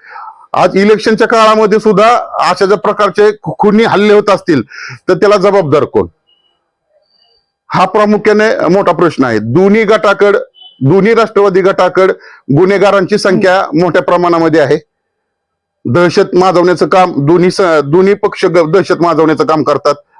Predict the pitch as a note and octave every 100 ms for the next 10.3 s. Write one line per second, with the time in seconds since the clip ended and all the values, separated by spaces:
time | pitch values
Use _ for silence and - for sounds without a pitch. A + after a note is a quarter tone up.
0 | - E3 E3 G3 G3 F#3+ F3+ G#3 - G3+
1 | G3 F#3+ G3+ G3+ F#3+ F3 F#3+ F3 F3 F#3+
2 | G3 - - - - G3+ G3 G3+ A3 E3
3 | F#3 G#3+ G3+ F#3+ F3 F#3 E3+ F#3 F3 -
4 | _ - F#3 F#3+ F#3 G3 F#3+ F#3+ F3+ F#3
5 | F#3 F3+ E3+ - F3 F#3 F3 F#3+ F3 F#3
6 | G3 G3+ G3+ G3 F3+ E3 D3 D#3 - -
7 | - - D#3+ F3 G#3 G#3+ E3 E3+ F3 F3
8 | D#3+ E3 F#3 F#3+ F3 G3 - F#3+ F#3 G3
9 | G3+ F#3 F#3+ G3 F#3+ F#3 F#3+ F3+ F#3 F3+
10 | D#3+ C#3+ C#3+